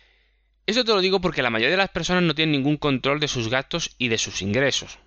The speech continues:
¿vale? Yo no digo que tú no, pero puede ser que sea tu caso. Debes saber cuánto entra en tu bolsillo cada mes y cuánto sale de tu bolsillo cada mes.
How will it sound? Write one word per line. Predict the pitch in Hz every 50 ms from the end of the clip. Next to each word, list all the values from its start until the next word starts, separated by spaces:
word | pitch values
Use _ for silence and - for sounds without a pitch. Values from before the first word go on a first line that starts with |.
| _ _ _ _ _ -
¿vale? | - 98 101 120 147 156 160 180 -
Yo | - - 110 107
no | 107 110
digo | 113 117 113
que | 110 110
tú | 95 - 113
no, | 143 202 226 185 101 - - _ _ _ _ _ -
pero | 107 107 120
puede | - - 120 135 135
ser | - - 147 165 175 165 -
que | - 120
sea | - - 110
tu | - 107
caso. | - - 107 - - - - _ _ _ - - - - - - - - _ _ -
Debes | 165 147 180 208 226 240 226 -
saber | - 175 147 120 98 - - - _ _ _ _ _ _ - - - - - _ _ _ _ - - - _ _ _ _ _ _ _ _ _ -
cuánto | - 180 208 214 196 165 180 160
entra | 123 113 107 120 117
en | 117 120
tu | - 190 202
bolsillo | 185 156 - 160 143 127 120 117
cada | 123 127 139
mes | 175 208 226 - - - - _ _ _ - _ _ -
y | - 160 156
cuánto | 147 - 196 220 220 214 185 - 160
sale | - - 156 147 151 170 175 -
de | 135 131 123
tu | - 117 113
bolsillo | 110 110 107 - 131 131 135 139 135 - -
cada | 107 107 98 92 87
mes. | - - - - - -